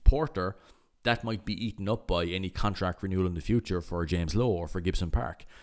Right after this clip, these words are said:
and, or for Josh van der Flier. So that kind of, of, of, of horse trading is fairly common, where if you have a guy taken off your books, inflation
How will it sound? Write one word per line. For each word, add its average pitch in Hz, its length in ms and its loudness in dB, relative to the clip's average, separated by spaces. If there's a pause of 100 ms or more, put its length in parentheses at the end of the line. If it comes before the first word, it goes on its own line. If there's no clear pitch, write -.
(280)
and, 95 220 -2
or 104 140 -2
for 107 100 0
Josh 98 240 0
van 160 160 0
der 123 80 0
Flier. - 280 -10 (200)
So - 380 2 (180)
that 143 260 2
kind 127 320 -2
of, 107 320 2
of, 92 320 -2
of, 95 280 -2
of 95 120 -4 (140)
horse 120 260 0
trading 85 440 -2
is 80 100 -12
fairly 95 260 -4
common, 85 460 -6 (280)
where 95 420 2
if 104 180 -8
you 101 80 -2
have 123 240 0
a 120 40 0 (100)
guy 101 100 2
taken 95 340 -2
off 95 220 -4
your 82 100 -4
books, 135 460 2 (960)
inflation 127 600 -2